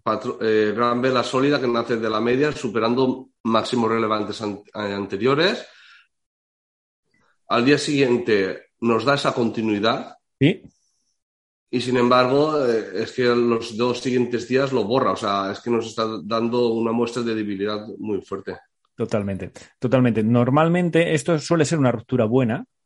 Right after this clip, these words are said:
Speaker 2: suele ser una ruptura buena, de, de hecho, no sé cuánto es esto de porcentaje, bueno, es un tres por ciento, tampoco es mucho,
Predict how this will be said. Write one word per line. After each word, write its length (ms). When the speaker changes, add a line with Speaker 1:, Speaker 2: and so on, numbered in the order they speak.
Speaker 2:
suele 220
ser 160
una 120
ruptura 280
buena, 260
de, 200
de 180
hecho, 460
no 100
sé 120
cuánto 180
es 60
esto 180
de 60
porcentaje, 640
bueno, 160
es 60
un 80
tres 120
por 120
ciento, 180
tampoco 240
es 80
mucho, 220